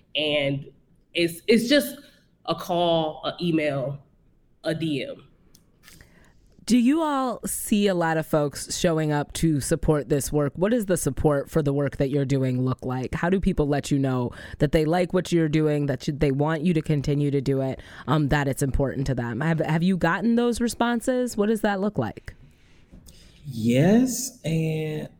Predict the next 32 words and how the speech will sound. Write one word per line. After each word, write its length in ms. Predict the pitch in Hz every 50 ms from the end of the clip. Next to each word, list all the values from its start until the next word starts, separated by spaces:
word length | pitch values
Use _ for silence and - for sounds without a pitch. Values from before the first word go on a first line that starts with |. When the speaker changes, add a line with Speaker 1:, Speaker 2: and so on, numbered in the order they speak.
| _ _ _ _ -
Speaker 3:
well, 120 | 156 165 190
I'm 60 | 214
gonna 100 | 233 202
say 180 | - 170 143 117
yes, 400 | 113 113 101 92 - - - -
'cause 500 | - 151 139 131 127 - - - - -
we 200 | - 135 165 175
go 240 | 160 151 143 147 139
to 260 | 139 - 143 131 127
the 280 | 120 120 117 113 110 107
block 340 | 113 123 135 139 139 139 139
parties, 500 | 139 131 123 123 120 123 123 120 117 117
the 80 | - -
festivals, 600 | - - 135 131 123 - 123 113 113 117 113 113
people 280 | - - 143 139 123 113
see 180 | - 139 127
us 120 | 120 113 -
and 80 | 131 131
they're 80 | 131
like, 140 | 127 120 123
"We 100 | 185 233
proud 320 | - 113 107 113 117 - -
of 60 | 107
y'all, 300 | 104 - - - - -
like, 200 | - - - -
keep 240 | - 240 233 214 196
going." 420 | 220 226 233 226 214 208 196 180
Speaker 1:
Mm-hmm. 300 | - - 185 185 180 180
Speaker 3:
But 100 | - 139
we 80 | 220 214
like, 220 | 190 160 135 -
"Hey, 180 | - 151 160